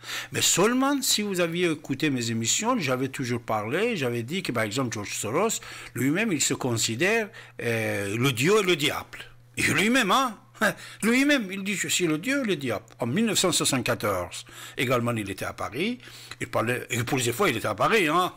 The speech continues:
<laughs> Et il parlait, euh, euh, euh, en français à l'époque. J'ai diffusé une partie de, euh, ses propos à l'époque, qui date il y a quelque temps.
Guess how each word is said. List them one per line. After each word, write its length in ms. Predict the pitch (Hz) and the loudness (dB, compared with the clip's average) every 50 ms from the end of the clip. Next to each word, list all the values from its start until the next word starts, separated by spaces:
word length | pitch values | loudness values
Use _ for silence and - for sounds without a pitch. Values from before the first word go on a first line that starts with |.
| - | -2
<laughs> 840 | 185 185 - - - 135 - - - - - - - - - - - | -2 -2 -2 0 -2 -4 -4 -4 -12 -14 -12 -12 -12 -10 -12 -8 -4
Et 280 | - - 120 123 120 127 | 0 0 2 2 0 0
il 100 | 127 127 | -2 -2
parlait, 280 | 120 - 131 120 120 131 | 2 2 2 2 2 2
euh, 880 | 135 127 123 123 117 113 113 110 107 104 98 101 98 107 110 110 110 104 104 - - - - - - - - - - - - - - - - - | 2 2 2 2 0 0 -2 -2 -4 -6 -6 -6 -8 -8 -8 -8 -8 -8 -8 -8 -8 -6 -6 -6 -6 -8 -10 -14 -16 -16 -16 -16 -18 -20 -14 -8
euh, 500 | - 53 53 53 55 53 57 53 - - - - - - - - - - 117 | -4 -2 -2 -2 -2 -2 -2 -4 -4 -6 -8 -10 -12 -16 -18 -18 -14 -12 -12
euh, 960 | 117 113 104 107 - - - - - - - 117 107 107 104 101 101 98 - - - - - | -10 -8 -8 -8 -8 -8 -8 -8 -8 -8 -8 -10 -10 -10 -10 -10 -10 -10 -12 -12 -14 -16 -8
en 120 | - 127 135 | -2 0 0
français 380 | 135 - 117 - - - 190 | 2 2 2 2 4 4 4
à 80 | 196 160 | 4 4
l'époque. 360 | 117 110 - - 185 214 208 156 | 2 0 -2 0 -2 -2 -2 -2
J'ai 160 | 117 - 147 | -2 -2 0
diffusé 320 | 120 120 113 123 117 107 123 | -2 -2 -4 -4 -2 -2 -2
une 120 | 120 117 | -2 -2
partie 260 | 101 - - - 120 | -4 -6 -6 -6 -8
de, 100 | 104 107 | -8 -6
euh, 500 | 104 101 101 101 101 98 98 98 98 98 | -8 -8 -8 -8 -8 -8 -8 -8 -6 -4
ses 180 | 98 - - 117 | -2 -2 -2 -2
propos 320 | - - - 113 - 170 | -6 -8 -10 -4 0 0
à 80 | 165 143 | 0 0
l'époque, 500 | 110 107 - - 202 208 170 127 - - | 0 -4 -4 -2 -2 -2 -2 -2 -6 -10
qui 120 | - 98 92 | -14 -14 -12
date 200 | 101 113 101 101 | -10 -8 -8 -8
il 40 | |
y 20 | 110 | -8
a 40 | 95 | -8
quelque 280 | - - 104 - 117 | -10 -12 -12 -12 -10
temps. 260 | 113 180 190 214 220 | -2 0 0 0 0